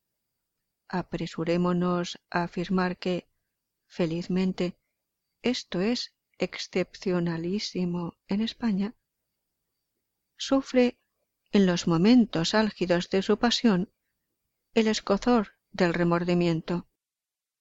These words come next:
No es raro oírla exclamar sinceramente, angustiosamente:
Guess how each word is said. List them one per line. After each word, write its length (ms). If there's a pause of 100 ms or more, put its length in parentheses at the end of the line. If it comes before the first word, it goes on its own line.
(1500)
No 240
es 300
raro 720 (140)
oírla 400
exclamar 800
sinceramente, 1040 (800)
angustiosamente: 1300